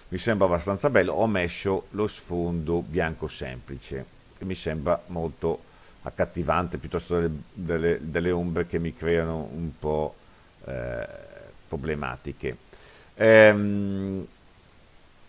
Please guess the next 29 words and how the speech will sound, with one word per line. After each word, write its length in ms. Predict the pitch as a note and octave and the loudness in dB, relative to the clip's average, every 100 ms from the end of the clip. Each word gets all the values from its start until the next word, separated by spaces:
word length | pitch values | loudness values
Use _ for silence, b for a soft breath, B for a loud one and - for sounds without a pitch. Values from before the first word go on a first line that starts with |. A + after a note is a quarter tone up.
| - | -6
naturalmente 580 | G2+ A2+ A#2 G#2 G2 A2 | 0 4 6 6 2 2
io 240 | F#2 A2 | 4 2
ho 180 | - G2 | 4 2
una 200 | G2 F2+ | 2 0
Nvidia, 400 | F#2 F#2+ E2+ E2+ | 0 0 2 2
quelli 220 | F2+ F2 | 4 2
da 140 | D#2+ | 2
gioco, 500 | C#2 F2+ E2+ - - | 0 0 0 -2 -10
né? 960 | C#2+ C#2+ D#2 A#1+ G1+ C#2 C2+ B1+ G#1 G1+ | -8 -4 -4 -4 -10 -12 -10 -12 -12 -14
Eh, 40 | |
semplicemente 600 | - D2+ D2 E2+ D#2+ E2 E2+ | -14 -14 -10 -6 -6 -6 -8
sono 180 | F2 | -6
andato 240 | E2 E2 D#2+ | -4 -4 -4
a 40 | |
modificare 1000 | D#2 E2+ F2+ F2+ A#2 G2+ D#2 C2 C2 C2+ - | -4 -4 -4 -4 -8 -6 -6 -6 -6 -8 -12
il 540 | C2+ B1+ A#1 A1+ A1+ A1+ C2+ | -12 -12 -12 -12 -14 -14 -10
Regedit. 480 | C#2+ B1+ C2 A1 A#1+ - - B B B B B - | -8 -8 -12 -12 -14 -16 -20 B B B B B 0
Ehm, 1300 | G#2+ G#2+ G#2 G2+ G2+ G2+ G2 G2 G2 F#2 F#2+ F2+ E2 - - - - - - - - - | 6 8 6 4 -2 -2 -2 -2 -2 -4 -6 -8 -12 -18 -20 -20 -20 -20 -20 -20 -14 -4
la 180 | G2 A2 | 2 2
cosa 300 | - C#3+ D#3+ | 2 0 0
che 320 | C3+ B2+ B2 | 2 2 0
vorrei 440 | F#2 E2+ F2+ F#2+ G#2 | -4 -8 -2 0 0
fare 720 | - G2+ F2+ D#2 D2+ D#2 - | 2 6 8 6 2 -2 -4
è, 280 | - F2 D2 | -6 -6 -6
cioè 160 | G2 A2 | -2 -2
il 60 | |
problema, 480 | F#2+ C#3 C#3 C3 C3+ | 0 0 2 2 -2
ecco, 400 | F#2+ F#2 - F2 - | 0 -2 -2 -8 -6
che, 200 | A2 | -6